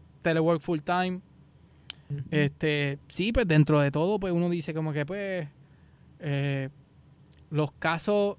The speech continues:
Speaker 1: y, y, y quería mencionar esto porque es bien, estamos viviendo la se-, el segundo spike, ¿verdad? Como que ahora se ve la, la movida y, y, pues, siempre se había dicho, esto se va a poner bien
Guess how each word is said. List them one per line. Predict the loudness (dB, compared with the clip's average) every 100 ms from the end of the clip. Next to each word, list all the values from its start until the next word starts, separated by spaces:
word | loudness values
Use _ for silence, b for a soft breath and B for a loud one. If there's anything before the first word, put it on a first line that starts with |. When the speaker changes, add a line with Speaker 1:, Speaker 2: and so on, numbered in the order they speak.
| -6
Speaker 1:
y, | -6 -4
y, | -2 0 0 -4 -10 -20 -10
y | -4 -2
quería | -2 -2 0
mencionar | 0 0 0
esto | 0
porque | -2 -2 b b b b -8
es | -2
bien, | 2 2 0 -6 -20 -10
estamos | -4 0 2 0 -2 -10 -6
viviendo | -2 0 0 0 2 2 4 2 0 -4 -6
la | -6
se-, | -4 -6 -4
el | -6
segundo | -4 -4 -2 -4
spike, | -6 -10 -10 -12 -12
¿verdad? | -8 -8 -8 -12
Como | -14 -12
que | -14 -14
ahora | -12 -10
se | -6 -4
ve | -2 -4 -4 -4 -4
la, | -6
la | -6
movida | -4 -4 -4 -4 -4 -4 -4
y, | -4 -6 b b b b b -20 -8
y, | -8 -6
pues, | -6 -6
siempre | -6 -6
se | -6
había | -4
dicho, | -4 -4
esto | -6 -4
se | -4
va |
a |
poner | -2 -2 -2
bien | -4 -6